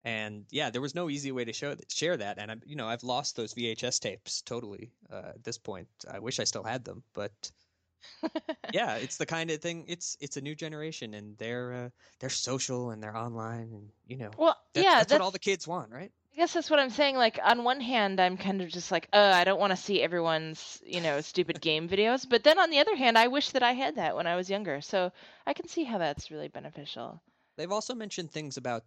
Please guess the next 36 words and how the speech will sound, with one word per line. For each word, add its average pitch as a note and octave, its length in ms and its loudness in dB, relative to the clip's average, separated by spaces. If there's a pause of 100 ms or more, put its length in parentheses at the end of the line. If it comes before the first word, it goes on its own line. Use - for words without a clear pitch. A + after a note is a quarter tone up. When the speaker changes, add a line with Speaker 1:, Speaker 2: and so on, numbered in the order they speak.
Speaker 1:
uh, G#2+ 160 -4
live A#2 320 -6
streaming G2 420 -10
too. C#3+ 240 -8
So A2 140 -10
it's - 160 -12
not C#3 140 -6
just - 180 -8
sharing A#2+ 360 -4
re-, G2 100 -14 (120)
recordings, A2+ 640 -4
but, G2+ 260 -12
like, F#2+ 220 -10 (260)
if G#2+ 300 -18
you're, B2 280 -2 (420)
if - 160 -12
you're B2 160 0
a G#2+ 40 -4
professional A2+ 540 -8
player A#2 440 -4
and F#2+ 160 -14
you're, G2 300 -10
you're, G2+ 300 -12 (480)
uh, - 140 -16 (100)
doing A2 180 -12
something A2 360 -10
really G#2+ 180 -8
good, B2 260 -4
then G#2+ 240 -12
people A#2+ 240 -6
can A#2+ 160 -8
just - 280 -4
tune C3 200 -2
into A#2+ 300 -4
your G#2 80 -6
stream A2+ 540 -4